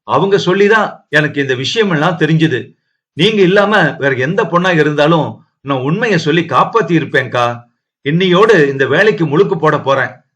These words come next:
என்றான் அந்த பையன். அவள் கண்களுக்கு அந்த சிறுவன் விஷ்ணுவின் வாமன அவதாரமாக தெரிந்தான். சட்டென்று தன் கம்பெனி விசிட்டிங் கார்டை அவன் கையில் திணித்து, "எனக்கு போன் பண்ணுப்பா, இல்லன்னா நேர்லயே வா, உனக்கு நான் வேலைக்கு ஏற்பாடு செய்யறேன்.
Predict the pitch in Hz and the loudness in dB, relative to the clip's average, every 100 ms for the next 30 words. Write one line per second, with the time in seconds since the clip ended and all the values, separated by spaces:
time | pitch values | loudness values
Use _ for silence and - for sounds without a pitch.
0 | _ - 160 160 156 165 135 120 113 117 | _ -2 0 2 0 0 -2 -4 -4 -4
1 | 123 104 - _ _ _ _ 151 160 165 | -4 -8 -12 _ _ _ _ 0 2 0
2 | 143 180 233 208 - 202 160 139 - 139 | 0 0 2 2 2 2 2 0 -6 -4
3 | 135 - 170 233 220 139 117 113 _ _ | -2 0 0 2 0 -2 -6 -16 _ _
4 | _ 117 160 - 254 247 196 131 113 - | _ -2 0 0 -4 -2 -2 -2 -8 -14
5 | 104 120 196 247 196 127 147 170 156 131 | -4 0 0 2 0 0 0 2 0 -2
6 | 127 165 165 127 113 104 95 _ _ _ | -2 -2 -2 -6 -6 -8 -8 _ _ _
7 | _ - - 185 160 233 190 202 139 117 | _ -10 -4 -4 0 0 2 2 2 -2
8 | 147 135 131 160 - 208 147 139 - 202 | -6 -4 -4 -2 -2 -2 -2 -6 -4 -4
9 | 147 131 135 135 101 - _ - 131 139 | 0 0 0 -2 -6 -14 _ -6 -4 -4
10 | - 143 208 202 120 139 160 165 165 123 | 0 0 0 -4 -4 -4 -4 -2 -2 -2
11 | 127 _ _ - 139 151 131 170 226 175 | -6 _ _ -6 -4 -4 -4 -2 -2 0
12 | 160 127 131 127 127 _ _ 143 160 175 | 0 0 -2 -2 -8 _ _ -2 0 2
13 | 202 151 185 190 175 185 135 113 - _ | 0 0 0 2 2 2 0 -2 -6 _
14 | _ 135 135 165 185 139 131 135 202 165 | _ -6 -2 0 0 0 0 0 0 2
15 | 143 143 151 135 131 123 110 | 0 2 0 -2 -4 -4 -4